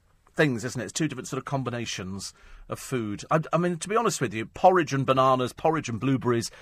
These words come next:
porridge and raspberries, that's okay. And with your lovely wife, Janet, just about anything, eh? Just about anything. Uh, eight four eight five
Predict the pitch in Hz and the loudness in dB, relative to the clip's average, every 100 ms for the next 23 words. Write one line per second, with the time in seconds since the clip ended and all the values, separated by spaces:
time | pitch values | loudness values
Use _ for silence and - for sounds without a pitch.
0 | - - 151 151 143 123 127 135 127 - | -20 2 6 6 6 4 6 6 4 2
1 | 123 110 135 - 123 107 - 90 80 _ | -2 2 0 2 -2 -2 -2 -4 -4 _
2 | _ _ _ _ _ 113 104 101 110 123 | _ _ _ _ _ -4 -4 -4 -2 2
3 | 131 120 110 101 92 - 117 160 - - | 2 2 0 0 0 0 0 0 -2 -6
4 | - - 120 123 120 127 117 104 95 139 | -8 -10 -4 0 4 4 4 0 2 0
5 | - _ _ - 135 113 95 76 73 - | 0 _ _ -2 0 2 0 -2 -10 -16
6 | - - - - - 131 139 139 185 165 | -18 -20 -20 -14 2 6 8 8 6 6
7 | 151 147 127 131 131 | 4 4 6 6 6